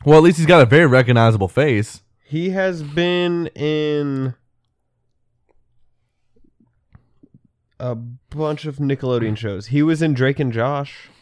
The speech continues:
Speaker 1: Yeah.
Speaker 2: In seventeen episodes of it. Other than that,
Speaker 1: I feel like I've seen
Speaker 2: nothing
Speaker 1: him
Speaker 2: I know.
Speaker 1: everywhere.
Speaker 2: Um,
Speaker 1: Maybe I'm thinking of, like, he looks kinda like, uh, what's that guy's name from Thirty Rock? Jack Breyer or whatever?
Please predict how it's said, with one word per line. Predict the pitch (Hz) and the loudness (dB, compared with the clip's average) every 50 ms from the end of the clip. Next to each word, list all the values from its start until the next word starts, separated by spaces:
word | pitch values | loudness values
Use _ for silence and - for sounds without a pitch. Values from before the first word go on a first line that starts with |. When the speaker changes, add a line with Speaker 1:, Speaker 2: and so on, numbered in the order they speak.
| _ _ _ _ _ _ | _ _ _ _ _ _
Speaker 1:
Yeah. | - 117 113 113 101 90 90 - _ _ _ _ _ | -2 0 2 2 2 2 -2 -6 _ _ _ _ _
Speaker 2:
In | - 113 113 110 107 107 | -12 -10 -8 -8 -10 -10
seventeen | - - - 123 117 120 117 - 127 113 | -10 -6 -6 -6 -6 -6 -8 -8 -8 -8
episodes | 113 120 - - - 113 104 95 | -8 -10 -12 -12 -12 -12 -10 -8
of | 107 104 110 | -8 -8 -10
it. | - - | -10 -10
Other | - - 180 214 | -8 -6 -6 -6
than | 190 175 | -6 -6
that, | 175 170 151 - - _ _ - - - - - - | -8 -8 -10 -12 -14 _ _ -20 -20 -20 -14 -10 -8
Speaker 1:
I | 175 | -4
feel | 208 381 | -2 -2
like | 403 339 | -2 -2
I've | - 113 | -2 -2
seen | - - 160 139 | -2 0 0 0
Speaker 2:
nothing | 120 107 | 0 0
Speaker 1:
him | 107 | -2
Speaker 2:
I | 104 101 | -4 -4
know. | 104 | -4
Speaker 1:
everywhere. | 110 113 113 98 92 87 87 87 87 82 | -4 -2 -2 -4 -2 -2 -4 -4 -4 -2
Speaker 2:
Um, | 123 143 147 151 147 147 147 120 | -2 0 2 2 2 2 2 4
Speaker 1:
Maybe | 139 185 202 240 | 4 4 4 4
I'm | 240 208 | 2 2
thinking | 175 175 170 156 | 2 0 0 0
of, | 139 | 0
like, | 123 117 113 | 0 0 0
he | - 120 | 0 0
looks | 120 127 127 - | 0 0 -2 -2
kinda | - 117 107 | -2 -2 -2
like, | 101 98 92 - - - | -2 -4 -6 -10 -8 -6
uh, | 98 98 92 92 90 87 | -4 -2 -2 -2 -4 -4
what's | 90 101 120 - | -4 -4 -2 -2
that | 139 117 | -2 0
guy's | 113 117 113 107 110 | 0 0 0 0 0
name | 110 107 107 | -2 -2 -4
from | - - 95 92 90 | -4 -6 -8 -8 -6
Thirty | - 95 95 98 | -4 -2 0 0
Rock? | 101 101 101 101 101 98 95 98 | 0 0 0 0 0 -2 -4 -6
Jack | - 107 95 95 92 - | -4 -4 -4 -4 -4 -6
Breyer | - 98 92 92 98 101 | -6 -4 -4 -2 -2 -2
or | 101 101 | -2 -4
whatever? | 101 101 104 101 104 104 104 104 - | -4 -4 -4 -4 -4 -4 -6 -6 -10